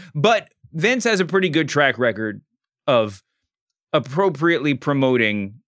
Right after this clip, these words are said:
the elite, no pun intended, tier of contracts, the part-timers, the real made dudes, right? And dudettes. Uh, he, you know, you, everybody gets it wrong sometimes, but, like, you know, I don't think you're gonna, I don't think you're gonna see,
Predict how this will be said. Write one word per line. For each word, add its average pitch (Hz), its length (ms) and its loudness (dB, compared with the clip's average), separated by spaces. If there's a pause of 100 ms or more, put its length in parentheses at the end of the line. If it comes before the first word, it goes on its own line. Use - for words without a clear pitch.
the 135 300 2
elite, 139 540 0
no 131 140 2
pun 131 200 0
intended, 113 500 0
tier 87 440 0
of 95 180 -4
contracts, 87 540 0
the 120 80 2
part-timers, 110 920 0
the 110 160 0
real 117 320 2
made 104 480 2
dudes, 69 560 -6 (140)
right? 117 280 4
And 104 320 -2
dudettes. 95 600 -2 (760)
Uh, 113 460 4 (720)
he, 185 160 0
you 214 180 0
know, 175 60 4
you, 180 140 2
everybody 175 340 2
gets 120 180 -4
it 110 100 -6
wrong 143 300 0
sometimes, 92 560 -6
but, 123 220 -2
like, 113 280 0
you 147 80 2
know, 92 140 -4
I 127 80 4
don't 143 160 0
think 143 160 -2
you're 127 140 0
gonna, 95 420 0 (680)
I 156 80 4
don't 151 120 2
think 143 160 0
you're 127 120 2
gonna 120 160 2
see, 104 560 0